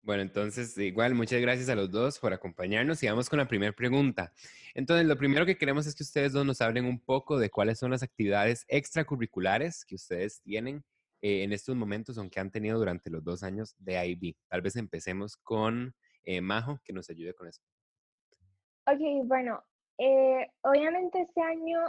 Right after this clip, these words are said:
Speaker 2: ha sido un poco difícil poder llevar a cabo mis actividades extracurriculares por todo esto de la pandemia.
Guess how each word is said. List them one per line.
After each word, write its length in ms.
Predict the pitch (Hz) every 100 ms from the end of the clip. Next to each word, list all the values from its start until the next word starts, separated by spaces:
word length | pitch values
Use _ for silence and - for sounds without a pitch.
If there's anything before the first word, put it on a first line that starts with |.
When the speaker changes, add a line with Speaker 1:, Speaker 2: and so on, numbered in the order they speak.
| -
Speaker 2:
ha 140 | 254
sido 280 | 254 294 330
un 100 | 320
poco 260 | 277 254 330
difícil 520 | 294 233 226 269 269
poder 240 | 254 214 220
llevar 260 | 240 247
a 80 | 269
cabo 320 | - 285 294
mis 220 | 285 285 285
actividades 560 | 277 269 240 214 220
extracurriculares 1120 | 240 - 269 254 269 254 262 247 208 208 233 247
por 160 | - 226
todo 200 | 214 202
esto 260 | 208 - 247
de 60 |
la 120 | 254
pandemia. 580 | 240 202 202 214 294 403